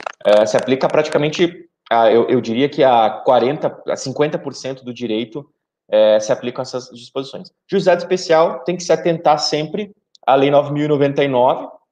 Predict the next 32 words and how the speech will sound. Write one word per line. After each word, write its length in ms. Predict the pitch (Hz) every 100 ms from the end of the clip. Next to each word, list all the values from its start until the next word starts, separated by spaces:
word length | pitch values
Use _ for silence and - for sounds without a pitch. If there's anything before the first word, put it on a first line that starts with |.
| _ -
né? 360 | 113 143 90 -
Lembrando 380 | 131 135 135 170
que 100 | 180
alguns 340 | 156 151 165
juízes 340 | 143 147 147
aplicam 680 | 139 135 - 131 160 - 185
o 60 | 127
C 140 | -
P 200 | 131 139
C 280 | 135 - 127
em 120 | 196
vez 180 | 123 117
da 80 | 110
Lei 100 | 113
nove 240 | 110 104
mil 120 | 107
e 20 | 107
noventa 300 | 104 107 113
e 40 |
nove, 240 | 107 131
então 160 | 131 104
você 240 | 104 -
tá 160 | 113 117
litigando 480 | 117 - 110 117 117
no 100 | 113
juizado, 560 | 113 113 107 113 135
mas 160 | 113 104
aplica 300 | 107 113 113
o 40 |
C 120 | 117 -
P 140 | 110
C, 420 | - 139 170 -